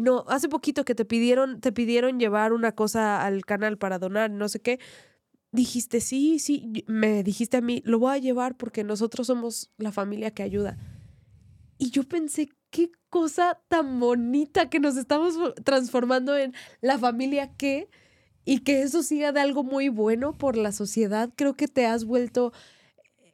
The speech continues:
yo, yo sí pienso, eres la mejor persona que conozco. Eh, eh, y, y pensar en, en ti antes y enamorarme de esa versión,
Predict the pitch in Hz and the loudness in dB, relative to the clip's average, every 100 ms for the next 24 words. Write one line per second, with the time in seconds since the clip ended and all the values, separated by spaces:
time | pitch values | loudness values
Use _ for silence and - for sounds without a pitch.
0 | _ - - 220 262 311 226 277 269 247 | _ -14 -6 0 2 2 2 2 2 0
1 | 214 214 214 202 214 226 220 190 - 196 | 2 0 2 0 0 0 0 -2 -2 -2
2 | - 202 202 196 190 - 208 202 - - | 0 -2 -2 -4 -6 -8 -4 -4 -6 -10
3 | 196 - - 220 208 208 208 208 214 208 | -10 -2 0 2 0 2 2 4 2 0
4 | 202 - - _ 233 220 214 240 247 262 | -2 -8 -20 _ 2 2 0 -2 0 0
5 | 254 240 196 - _ _ _ _ _ - | -2 -4 -6 -12 _ _ _ _ _ 0
6 | 220 214 208 240 240 - 208 226 233 254 | 0 0 2 2 2 0 0 0 0 2
7 | 247 254 226 214 202 202 202 208 226 240 | 2 0 2 2 2 2 2 2 2 2
8 | 233 226 233 214 190 214 220 | 2 0 0 0 2 -2 -2